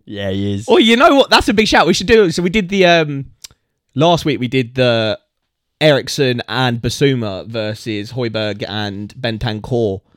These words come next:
Speaker 1: Maybe that's what we should do. We
Speaker 2: Question.
Speaker 1: should do a, uh,
Speaker 2: We'll
Speaker 1: a
Speaker 2: do,
Speaker 1: little
Speaker 2: like, a little
Speaker 1: post where we've got both our Premier League,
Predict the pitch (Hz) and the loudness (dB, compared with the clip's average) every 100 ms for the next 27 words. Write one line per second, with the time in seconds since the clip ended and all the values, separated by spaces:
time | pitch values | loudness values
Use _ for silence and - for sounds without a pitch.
0 | _ 120 156 170 131 127 127 113 123 113 | _ -6 -6 -6 -12 -8 -4 -2 -2 -2
1 | 127 120 113 113 110 107 - 120 127 120 | -2 -2 0 0 2 2 2 2 2 2
2 | 143 135 120 - 120 110 107 110 - 110 | 2 2 0 -4 -4 -4 -4 -8 -6 -6
3 | - - 120 120 - 120 113 92 - - | -4 -2 0 -2 -2 0 0 -2 -10 -16
4 | - - 143 127 123 120 113 | -18 -6 -4 0 0 0 -4